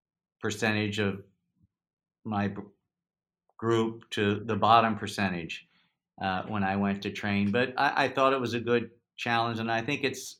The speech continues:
uh, I've always said, uh, you know, good horses make good riders, and good horses make good trainers. And, uh, a-, again, whether it's show jumping or, or race horses, you've gotta find those good horses. And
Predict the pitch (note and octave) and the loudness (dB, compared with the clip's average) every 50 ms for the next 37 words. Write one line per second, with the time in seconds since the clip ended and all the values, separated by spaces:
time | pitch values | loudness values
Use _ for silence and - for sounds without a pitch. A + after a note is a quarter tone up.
0 | - B2+ B2+ - A#2+ A#2+ A2 A2+ A#2 A2+ A#2+ A#2+ A#2+ A#2 A2+ A2+ A2+ - B2 A#2+ | -12 -10 -6 -4 -4 -2 -2 -2 -2 0 0 0 2 2 0 -2 -2 -2 -2 0
1 | A#2 A2+ A2 G#2+ G2+ A2 A2 G#2+ G#2+ G#2 G2+ G2+ - - _ _ _ _ _ - | 0 0 -2 -4 -2 -2 0 2 2 0 0 -4 -6 -14 _ _ _ _ _ -10
2 | A2 A2 G#2+ G#2 G#2 G#2 A#2 A#2+ A#2+ A2 G#2 A#2 A#2+ A#2 A2+ A2+ A2 A2 A2+ A2 | -6 -4 -4 -4 -4 -2 -2 -2 0 0 2 2 2 2 0 -2 -6 -4 -4 -4
3 | G#2 G#2 - A#2 A2+ A2 G#2+ G#2+ G#2+ A2 A2 G#2+ A2 A2 G#2 G#2 G2+ G2 G2 G#2+ | -4 -2 0 0 0 2 4 4 4 4 4 2 0 -2 -2 -4 -4 -4 -2 0
4 | G#2+ G#2 G2+ G2+ G#2 G#2 G2+ G#2 G2+ F#2+ G2+ G#2 G2+ G2+ - G#2+ G#2 G#2 - - | 0 0 0 0 0 -2 -2 -6 -8 -4 -4 -2 -2 -2 -2 -2 -4 -4 -2 -2
5 | G#2 G2+ F#2+ F2 E2 D2+ C#2+ - - - _ _ _ _ _ _ _ _ - G#2 | 0 0 0 -2 -4 -10 -12 -16 -18 -20 _ _ _ _ _ _ _ _ -6 -2
6 | G#2 G#2+ G#2 G2+ G#2 G#2 G#2 G#2 G2+ G2+ G2+ G2+ G2+ G2+ G#2 G#2 - - _ _ | 0 0 2 2 0 0 0 0 2 2 2 2 2 2 0 -2 -6 -12 _ _
7 | _ _ _ - B2 A#2+ A#2 B2 B2 A#2+ A#2+ B2 B2 B2+ B2 A#2 A#2 G#2+ G2+ G#2+ | _ _ _ -8 -8 -6 -6 -4 -6 -2 0 0 2 2 2 0 -2 -2 -2 -2
8 | G#2 G2+ G#2+ G#2 G2+ - - - A#2 A2+ A#2 A2+ A#2 B2 B2 A#2+ A#2 A#2+ A#2+ A2+ | 0 0 0 -2 -2 -2 -2 0 0 0 0 0 0 0 0 0 -2 -2 -2 -2
9 | A#2 A#2 A#2 A#2+ A#2+ A#2 A2+ A2 A#2 A#2+ A#2+ A2+ A#2 - G2+ F#2+ F#2 - G2+ G2 | -2 -2 -2 -2 -2 -2 0 2 2 2 2 0 -2 -4 -6 -6 -6 -6 -8 -10
10 | - G2+ G2 G2+ G#2 G2+ F#2+ F#2+ - - G#2 G#2 G#2+ G#2+ G#2 G2+ G#2+ G#2+ G#2+ G#2+ | -8 -6 -4 0 0 0 0 -2 -2 0 0 2 2 0 0 0 0 0 0 -2
11 | G#2 - - - _ - G#2+ G#2+ G#2 G#2 - A2+ A2+ G#2+ G2+ - - F2+ E2 G2 | -2 -6 -10 -16 _ -4 -4 -2 -2 -2 -2 -2 -2 -2 -2 -4 -8 -12 -10 -8
12 | G2 F#2+ G2 F#2+ | -6 -4 -6 -6